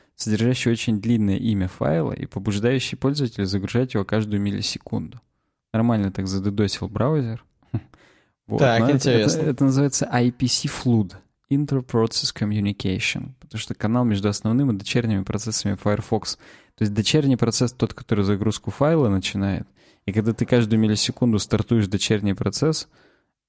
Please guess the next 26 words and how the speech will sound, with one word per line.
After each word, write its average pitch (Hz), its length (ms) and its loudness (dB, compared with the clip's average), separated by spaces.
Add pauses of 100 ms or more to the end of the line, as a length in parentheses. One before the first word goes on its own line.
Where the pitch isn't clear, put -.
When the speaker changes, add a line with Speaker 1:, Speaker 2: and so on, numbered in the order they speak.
(140)
Speaker 1:
э, - 260 -2
да, 90 380 -4 (180)
все - 180 0
плохо. 107 440 -6 (100)
И, 90 300 -4 (800)
как 104 180 0
здесь 110 220 0
мягко 110 280 0
сказано, 160 520 0 (100)
по - 80 -2
меньшей 131 400 2
мере 156 300 4
браузер 117 500 2
начнет 101 400 -2
тормозить, 107 720 0
рассказывает 110 720 -2
исследователь. 98 760 -4 (300)
Да 123 120 -2
ладно. 104 480 -4 (640)
Speaker 2:
А 156 60 4
Speaker 1:
То - 20 8
Speaker 2:
мне 165 140 8
Speaker 1:
есть 185 100 4
Speaker 2:
интересно, 208 260 6
он 165 320 6
так 160 400 2